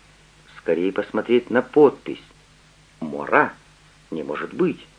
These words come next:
Герцог. Сам герцог телеграфирует ему.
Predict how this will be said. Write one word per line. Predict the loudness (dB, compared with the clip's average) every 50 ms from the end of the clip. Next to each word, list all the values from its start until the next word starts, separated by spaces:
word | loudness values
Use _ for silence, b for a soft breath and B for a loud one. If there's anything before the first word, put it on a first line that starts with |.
| -20 _ -20 -20 _ _ -20 -20 -20
Герцог. | -20 -16 -4 4 6 8 8 8 6 0 -12 -12 -12 -12 -12 -14 -20 -20 -20 _ -20 _ -18 -12 -2 4
Сам | 6 6 6 4 2
герцог | -2 4 8 8 8 8 6 0 0 -2 -2 -2 0
телеграфирует | 0 2 2 4 6 6 4 4 2 0 2 2 4 4 4 2 0 -2
ему. | -4 -4 -2 -4 -6 -8